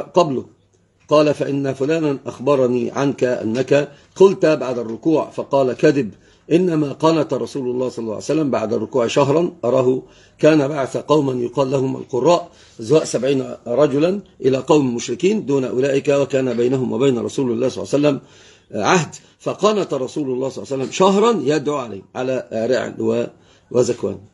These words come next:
وقد جاء عن أنس روايات مختلفة في هذا الباب، قد روى، روي عن علي بن أبي طالب أنه كان لا يقنت إلا في النصف الآخر من رمضان، وكان يقنت بعد الركوع. وهذا أيضا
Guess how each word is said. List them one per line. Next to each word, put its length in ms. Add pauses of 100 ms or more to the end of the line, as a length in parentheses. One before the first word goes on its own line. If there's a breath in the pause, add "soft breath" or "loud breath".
(180)
وقد 340
جاء 240
عن 140
أنس 500
روايات 200
مختلفة 480
في 160
هذا 120
الباب، 320
قد 180
روى، 320
روي 260
عن 180
علي 160
بن 140
أبي 120
طالب 280 (140)
أنه 340
كان 240
لا 140
يقنت 260
إلا 160
في 80
النصف 240
الآخر 340
من 60
رمضان، 480 (360 loud breath)
وكان 260
يقنت 300
بعد 420
الركوع. 380
وهذا 320
أيضا 360